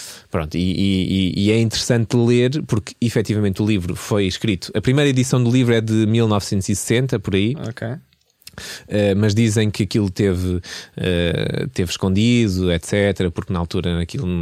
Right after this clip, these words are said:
Speaker 1: pronto, iam considerá-lo um maluquinho, et cetera, e pronto, aquilo teve tipo n-, nas maçonarias do mundo, <laughs> escondido,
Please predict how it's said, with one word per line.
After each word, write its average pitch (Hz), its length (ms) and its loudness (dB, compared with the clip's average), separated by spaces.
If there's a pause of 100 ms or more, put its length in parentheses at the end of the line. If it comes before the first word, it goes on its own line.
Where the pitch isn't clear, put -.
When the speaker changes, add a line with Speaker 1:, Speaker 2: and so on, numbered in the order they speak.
(200)
Speaker 1:
pronto, 85 320 -8
iam 87 120 -2
considerá-lo 90 520 -2
um 85 80 -2
maluquinho, 104 720 0
et 87 60 -4
cetera, 101 360 -2
e - 40 -8
pronto, 90 200 -12
aquilo 87 200 -8
teve 85 240 -4
tipo - 260 -8
n-, 90 260 -2
nas 95 220 0
maçonarias 98 880 0 (300)
do 98 160 0
mundo, 117 380 2 (380)
<laughs> - 360 -8
escondido, 117 600 2